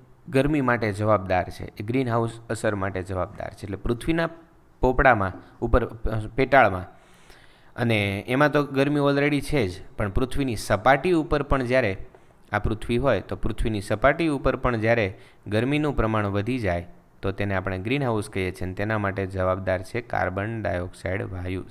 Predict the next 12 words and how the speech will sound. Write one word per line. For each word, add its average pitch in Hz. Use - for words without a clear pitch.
સી 110
ઓ 87
ટુ. -
<clears throat> -
બરાબર? 107
પૃથ્વીના 98
પેટાળમાં 110
તો 117
already 123
છે 135
જ 110
ગરમી, 87